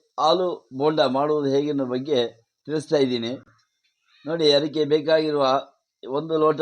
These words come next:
ಅಕ್ಕಿಯನ್ನು ಒಂದು ಗಂಟೆ ಕಾಲ ನೆನೆಸಿ ಅದನ್ನು ಚೆನ್ನಾಗಿ ತೊಳೆದು ಇಟ್ಕೊಂಡಿದ್ದೀನಿ. ಒಂದು ಎರಡು ಆಲೂಗಡ್ಡೆಯನ್ನು ಬೇಯಿಸಿ ಸಿಪ್ಪೆ ತೆಗೆದು ಇಟ್ಕೊಂಡಿದ್ದೀನಿ. ಈ ಮಿಕ್ಸಿ ಜಾರಿಗೆ ನಾವು ನೆನೆಸಿಟ್ಕೊಂಡ ಅಕ್ಕಿಯನ್ನು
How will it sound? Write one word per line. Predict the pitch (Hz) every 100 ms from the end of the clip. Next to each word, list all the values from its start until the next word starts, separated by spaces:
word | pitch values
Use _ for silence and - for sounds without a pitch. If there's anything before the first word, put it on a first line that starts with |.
| 143
ಅಕ್ಕಿಯನ್ನು | 143 165 156 139 131 143 - _ _
ಒಂದು | 135 156 156
ಗಂಟೆ | 156 151 131
ಕಾಲ | 147 147 135
ನೆನೆಸಿ | 151 143 151 127 127 -
ಅದನ್ನು | 123 151 135
ಚೆನ್ನಾಗಿ | 139 151 147 127
ತೊಳೆದು | 139 143 123 120 -
ಇಟ್ಕೊಂಡಿದ್ದೀನಿ. | 151 151 143 127 110 120 - _ _ _ _ _ _ _
ಒಂದು | 143 156 151
ಎರಡು | 151 156 143
ಆಲೂಗಡ್ಡೆಯನ್ನು | 165 165 147 147 151 131
ಬೇಯಿಸಿ | 156 160 160 139
ಸಿಪ್ಪೆ | 143 170 143
ತೆಗೆದು | 143 147 127
ಇಟ್ಕೊಂಡಿದ್ದೀನಿ. | 120 135 123 110 123 139 _ _ -
ಈ | 147 156 143
ಮಿಕ್ಸಿ | 139 - 196 156
ಜಾರಿಗೆ | 151 160 156 131 139 - - -
ನಾವು | 143 160 156
ನೆನೆಸಿಟ್ಕೊಂಡ | 165 170 165 156 160 147
ಅಕ್ಕಿಯನ್ನು | 139 180 170 156